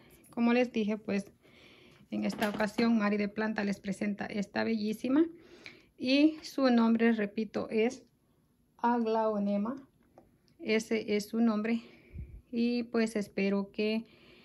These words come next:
les agrade el conocer, o si ya la conocen, pues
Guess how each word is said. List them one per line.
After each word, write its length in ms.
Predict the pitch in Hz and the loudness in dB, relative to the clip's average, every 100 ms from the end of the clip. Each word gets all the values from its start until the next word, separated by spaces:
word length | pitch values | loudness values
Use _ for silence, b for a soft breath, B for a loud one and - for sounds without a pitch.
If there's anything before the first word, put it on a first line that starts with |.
| B _ | B _
les 360 | 233 233 247 - | 4 4 2 2
agrade 640 | 196 190 202 202 208 202 b b b b b _ _ - | 0 2 2 2 0 -2 b b b b b _ _ -2
el 200 | 220 220 | 0 2
conocer, 760 | 226 214 196 - 226 247 285 - _ | 0 0 -2 0 0 2 -2 -8 _
o 120 | 214 | -8
si 200 | 208 208 | -6 -4
ya 120 | 196 | -2
la 160 | 196 202 | -2 -2
conocen, 600 | 214 208 196 196 208 214 B B B B B _ | -4 -2 -2 -4 -6 -6 B B B B B _
pues 400 | 233 214 220 | 2 2 0